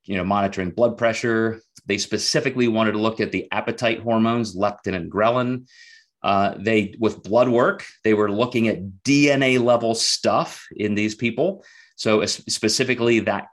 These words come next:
clock, it's actually, you know, kinda all caps C L O C K is the, the code name for that particular gene. Uh, th-, they, they wanted to know sleep.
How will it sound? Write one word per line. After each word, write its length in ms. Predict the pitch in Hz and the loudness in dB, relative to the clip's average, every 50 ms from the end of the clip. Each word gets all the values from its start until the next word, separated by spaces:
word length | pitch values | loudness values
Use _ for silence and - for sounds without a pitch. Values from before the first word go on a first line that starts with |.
| _ | _
clock, 540 | - - - - 139 123 117 123 139 - - - - - _ _ - - | -12 -10 -2 0 0 2 2 0 -2 -6 -12 -18 -20 -20 _ _ -16 -14
it's 120 | 104 - | -6 -4
actually, 480 | 110 107 107 - - 98 95 92 90 - | -2 -4 -2 -2 -2 -2 -2 -2 -4 -10
you 100 | - - | -12 -8
know, 100 | 92 92 | -8 -8
kinda 340 | 90 - - 95 92 87 - _ _ | -8 -6 -6 -4 -4 -6 -8 _ _
all 220 | - 98 98 98 101 | 2 2 2 2 0
caps 340 | - 107 101 98 98 - - | -4 -2 -2 -2 -2 -4 -8
C 280 | - - 101 98 92 | -8 -6 -6 -6 -6
L 220 | - 80 92 98 - | -6 -4 -4 -4 -2
O 120 | 95 95 | -2 -4
C 240 | 92 - - 95 90 | -4 -4 -8 -8 -8
K 240 | 90 - 101 95 98 | -8 -4 -4 -2 -2
is 140 | 92 87 - | -2 -4 -4
the, 180 | 87 87 87 - | -6 -6 -6 -6
the 160 | - 90 - | -8 -12 -14
code 400 | - - - 110 104 98 98 95 | -14 -14 -8 -2 -2 -2 0 0
name 240 | 98 95 98 95 92 | -2 -2 -2 -2 -4
for 160 | - 90 90 | -4 -6 -4
that 200 | 90 - - - | -4 -4 -6 -8
particular 600 | - - - 101 95 - 92 92 90 90 90 - - - - - - - _ _ _ _ - | -14 -10 -8 -8 -6 -2 -2 -2 -2 -2 -4 -6 -14 -20 -20 -20 -20 -20 _ _ _ _ -14
gene. 600 | 98 95 104 110 107 101 95 98 107 135 131 - - - - - _ _ _ _ _ _ _ - | -12 -4 -2 0 0 0 0 0 -2 -2 -4 -8 -18 -20 -20 -20 _ _ _ _ _ _ _ -4
Uh, 320 | 98 104 101 98 95 80 | -2 0 2 0 0 0
th-, 180 | 87 110 - 98 | -2 -4 -2 0
they, 140 | 113 110 107 | 2 2 2
they 280 | 104 - - 104 107 | 2 0 0 0 0
wanted 300 | 104 98 113 110 110 107 | 2 4 2 2 2 0
to 100 | - 107 | 0 0
know 140 | 110 104 98 | 0 0 0
sleep. 600 | 98 - - - - - 107 113 139 180 196 - | 0 -2 -2 -2 -2 0 0 0 0 0 -2 -4